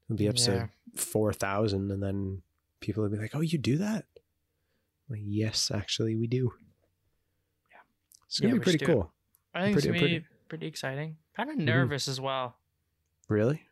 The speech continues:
Speaker 1: What are you
Speaker 2: For, like,
Speaker 1: nervous for? What,
Speaker 2: having,
Speaker 1: what
Speaker 2: having people that I know look at
Speaker 1: Yeah.
Speaker 2: it and wondering if they're gonna be like,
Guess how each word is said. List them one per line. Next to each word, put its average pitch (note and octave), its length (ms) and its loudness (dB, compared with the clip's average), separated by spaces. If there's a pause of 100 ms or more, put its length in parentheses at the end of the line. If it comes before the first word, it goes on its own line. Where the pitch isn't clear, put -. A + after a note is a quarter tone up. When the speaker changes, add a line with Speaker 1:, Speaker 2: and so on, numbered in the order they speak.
Speaker 1:
What A2+ 180 4
are - 20 6
you A2+ 80 6
Speaker 2:
For, G#2 100 4
like, G#2+ 40 6
Speaker 1:
nervous A2 240 2
for? G#2+ 160 4
What, C3 140 4
Speaker 2:
having, F3 160 2
Speaker 1:
what - 180 0 (520)
Speaker 2:
having F3+ 260 -4
people F#3+ 280 -2
that D3+ 140 -2
I C#3 220 -2
know E3+ 460 -2 (1600)
look C#3+ 260 -4
at B2+ 180 0
Speaker 1:
Yeah. F2+ 100 2
Speaker 2:
it - 100 -8 (220)
and C#3+ 220 -2
wondering D3 420 -2
if C#3 240 -6
they're C#3+ 100 -6
gonna C#3+ 120 -2
be C#3+ 120 -2
like, C3+ 340 -4